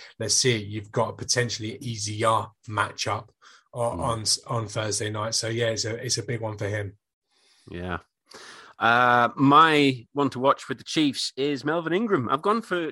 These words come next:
Speaker 2: defensive ends this week.
Speaker 1: Yeah.
Speaker 2: Um, yeah, I think Melvin Ingram is ready for a revenge game against the Chargers. He's playing so well at the minute as well. He fits in so well with this de-, this Chiefs defense. Um,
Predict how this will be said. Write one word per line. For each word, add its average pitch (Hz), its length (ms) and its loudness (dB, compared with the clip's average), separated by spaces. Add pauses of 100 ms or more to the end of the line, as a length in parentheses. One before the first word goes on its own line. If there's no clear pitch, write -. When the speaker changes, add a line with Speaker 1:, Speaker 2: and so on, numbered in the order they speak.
Speaker 2:
defensive 190 420 -4
ends 202 220 0
this 135 200 -6
week. 120 220 -4 (440)
Speaker 1:
Yeah. 135 240 0 (240)
Speaker 2:
Um, 131 720 2
yeah, 147 320 4
I 120 40 0
think 165 220 0
Melvin 143 260 2
Ingram 135 380 2
is 113 260 -8
ready 123 240 -4
for 113 280 -4
a 110 100 -4
revenge 107 540 -4
game 107 220 -4
against 98 260 -14
the - 40 -20
Chargers. 107 540 -2 (320)
He's - 140 -20
playing 120 240 2
so - 340 2
well 120 240 4
at 104 80 0
the 95 80 -6
minute 104 240 -2
as 92 80 -10
well. 104 160 4
He 98 80 0
fits - 240 -8
in 95 80 -8
so 110 260 0
well 101 160 0
with 92 140 -6
this 95 140 -10
de-, 98 200 -8 (160)
this 95 160 -10
Chiefs - 240 -8
defense. 95 500 -4 (540)
Um, 95 400 2